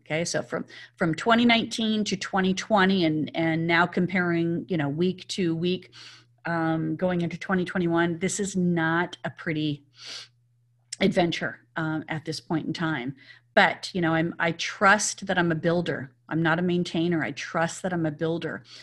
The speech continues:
So I'm gonna continue to look at ways to be able to build my own business. I'm gonna continue to look at ways to be able to build the salon business that I'm in, um, you know, the salon that we have and, you know,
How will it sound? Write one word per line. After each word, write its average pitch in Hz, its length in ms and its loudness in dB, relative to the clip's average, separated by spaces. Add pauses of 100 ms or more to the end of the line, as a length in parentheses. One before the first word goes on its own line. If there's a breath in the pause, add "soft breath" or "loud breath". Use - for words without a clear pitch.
(160 loud breath)
So 151 440 -4
I'm 165 180 0
gonna 160 180 -2
continue 175 500 -2
to 175 140 -8
look 165 180 -6
at 170 80 -6
ways 160 300 -4
to - 100 -8
be 156 80 -6
able 160 160 -4
to 160 80 -4
build 156 240 -6
my 151 120 -2
own 156 160 0
business. 147 360 -6
I'm 147 60 0
gonna 147 120 0
continue 165 440 -2
to 160 80 -4
look 156 180 -6
at - 80 -8
ways 156 320 -4
to - 80 -10
be 156 160 -4
able 160 160 -4
to 160 160 -8
build 160 300 -2
the 165 60 -4
salon 165 500 0
business 147 400 -4
that 151 120 -6
I'm 151 140 -2
in, 151 240 -4 (680 loud breath)
um, 147 360 -4
you 165 120 -6
know, 151 80 -4
the 151 100 -10
salon 160 380 0
that 156 120 -4
we 147 120 -4
have 139 400 -6 (420 soft breath)
and, 151 500 -2 (220)
you 170 140 -4
know, 143 100 -6